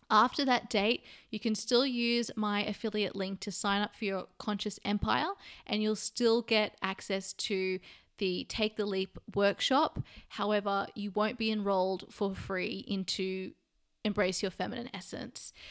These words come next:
So if you have any questions at all, feel free to send me a D M over on Instagram at Create a Life That Is Beautiful. And, you know, if you loved this episode, and I'm sure that you have if you're listening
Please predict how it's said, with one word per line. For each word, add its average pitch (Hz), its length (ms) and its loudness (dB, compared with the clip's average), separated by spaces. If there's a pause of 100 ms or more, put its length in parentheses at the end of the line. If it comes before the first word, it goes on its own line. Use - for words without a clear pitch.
(220)
So 214 640 2
if - 160 -8
you 233 60 -4
have 220 260 -2
any 240 200 2
questions 294 440 -2
at 285 120 0
all, 214 240 2
feel 214 220 -2
free 202 560 -4
to 190 480 -2 (360)
send 220 240 2
me 269 120 4
a 262 40 2
D 226 220 2
M 208 340 0 (840)
over 220 260 4
on 208 140 2
Instagram 269 600 0 (120)
at 220 160 0
Create 202 300 -2
a 196 40 -2
Life 196 280 -2
That 196 120 -2
Is 190 140 0
Beautiful. 226 640 0 (480)
And, 240 460 4 (100)
you 240 120 2
know, 233 120 4
if 233 300 2
you 226 60 -2
loved 226 380 2
this 269 200 0
episode, 208 720 0 (500)
and 214 200 0
I'm 208 140 2
sure 220 300 4
that - 80 0
you 233 160 4
have 214 240 2
if 233 100 2
you're 214 100 2
listening 208 600 -2